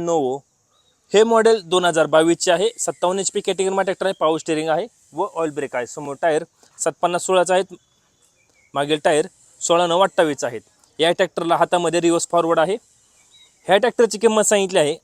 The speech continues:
आठ लाख रुपये, किंमत आहे आठ लाख रुपये. याही ट्रॅक्टरच्या किमतीमध्ये व्यवहार बसल्यानंतर कमी जास्त होईल. आता आपण जेवढे ट्रॅक्टर पाहिले, हे सर्व ट्रॅक्टर प्रगती मोटर्स येथे सेकंड हँड विक्रीसाठी उपलब्ध आहेत.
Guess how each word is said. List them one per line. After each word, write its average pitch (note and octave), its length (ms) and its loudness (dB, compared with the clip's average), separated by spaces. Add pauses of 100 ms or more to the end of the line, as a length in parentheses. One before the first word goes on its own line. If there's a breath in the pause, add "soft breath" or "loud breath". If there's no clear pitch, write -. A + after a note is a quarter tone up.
(160)
आठ F#3 240 2
लाख D#3+ 220 0
रुपये, A2+ 220 -8 (140)
किंमत D3+ 300 -6
आहे F3+ 160 -4 (180)
आठ E3+ 260 -4
लाख C3 200 -4
रुपये. A#2 240 -14 (440)
याही D3+ 180 -2
ट्रॅक्टरच्या E3+ 340 -8
किमतीमध्ये F3+ 420 -8
व्यवहार D#3+ 180 0
बसल्यानंतर D3 420 -8 (360)
कमी C#3 160 -8
जास्त C3 220 -12
होईल. A2 160 -14 (720)
आता F#3 220 2
आपण A3+ 240 0
जेवढे F#3 280 0
ट्रॅक्टर F#3+ 280 -4
पाहिले, D3+ 320 -2
हे C#3+ 160 -6
सर्व A3+ 160 -2
ट्रॅक्टर D3+ 280 -4 (140)
प्रगती G3 280 -6
मोटर्स C3+ 420 -8 (140)
येथे D3+ 200 -10
सेकंड F3+ 320 -8
हँड F#3+ 80 -6
विक्रीसाठी C3+ 460 -12
उपलब्ध C#3 340 -16
आहेत. G2+ 140 -16